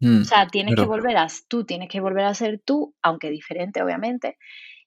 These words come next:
Speaker 2: y tu bebé tiene que aprender a ser un yo diferente a
Speaker 1: Ujú.
Speaker 2: ti, ¿no? Que es, es de eso,
Speaker 1: Claro.
Speaker 2: de eso se trata la formación del yo. Y,
Speaker 1: Claro.
Speaker 2: y claro, ahí hay,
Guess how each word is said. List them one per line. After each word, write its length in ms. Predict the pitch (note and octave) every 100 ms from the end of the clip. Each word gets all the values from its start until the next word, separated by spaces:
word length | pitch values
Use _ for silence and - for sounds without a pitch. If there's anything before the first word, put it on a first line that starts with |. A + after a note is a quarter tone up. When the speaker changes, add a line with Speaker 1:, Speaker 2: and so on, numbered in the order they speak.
| _ -
Speaker 2:
y 200 | B3 -
tu 120 | B3
bebé 280 | G#3+ G3 G3+
tiene 300 | A3+ G#3+ G#3+
que 80 | B3
aprender 760 | B3 - A3+ G#3 G3+ G#3 A3 _ _ _ -
a 180 | F#3+ F#3+
ser 400 | - F#3+ F#3 G3 _ _ _ _ _ _ _ -
un 280 | G#3 F#3+ F#3
yo 360 | C#4 F#3+ - _ -
diferente 640 | G3+ G#3 F#3 F#3 F3+ A3+
a 100 | F#3
Speaker 1:
Ujú. 60 | -
Speaker 2:
ti, 140 | B3 - - _ _ _ -
¿no? 240 | G3+ A#3+
Que 200 | G3+ F#3
es, 100 | F#3 - -
es 160 | F#3
de 140 | F#3+ F#3+
eso, 220 | F#3 G#3+
Speaker 1:
Claro. 100 | G3 F#3
Speaker 2:
de 80 | F#3
eso 160 | G3
se 100 | G3
trata 200 | G3 G#3
la 80 | G#3+
formación 400 | G3+ G3 E3+ F#3+
del 160 | F3+ F3
yo. 220 | G#3 A3+ A3+
Y, 200 | A3 G#3+
Speaker 1:
Claro. 120 | -
Speaker 2:
y 260 | F#3+ F3+ -
claro, 360 | F#3+ A#3 G3 -
ahí 320 | F3+ E3+ F3
hay, 400 | F3+ F#3+ A3+